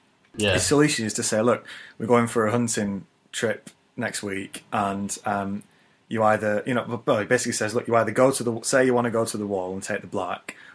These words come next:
Speaker 2: or we're going on a hunting trip next week, and you're gonna meet a sorry end, and, uh, well, I'll tell your mum that you fell off your horse."
Speaker 1: Jeez.
Speaker 2: So, I mean, that, so that's, that's what happens if you don't fit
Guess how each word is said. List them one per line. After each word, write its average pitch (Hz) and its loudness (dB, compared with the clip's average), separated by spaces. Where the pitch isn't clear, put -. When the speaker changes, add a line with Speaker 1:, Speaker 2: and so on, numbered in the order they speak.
Speaker 2:
or 104 2
we're 107 -6
going 110 2
on 104 -2
a - -2
hunting 107 -4
trip - -8
next - -8
week, 98 -6
and 98 -4
you're 98 -6
gonna 98 -6
meet 98 -8
a 98 -10
sorry 95 -4
end, 101 -6
and, 92 -8
uh, 95 -4
well, 104 -4
I'll 101 -4
tell 104 -4
your 98 -4
mum 98 -4
that 95 -6
you - -8
fell 95 -4
off 92 -8
your 101 -6
horse." - -8
Speaker 1:
Jeez. 92 -10
Speaker 2:
So, 127 4
I 143 6
mean, 156 6
that, - 2
so 160 4
that's, 165 2
that's - -4
what 151 -2
happens 143 -4
if 131 -6
you 131 -2
don't 127 -2
fit - -4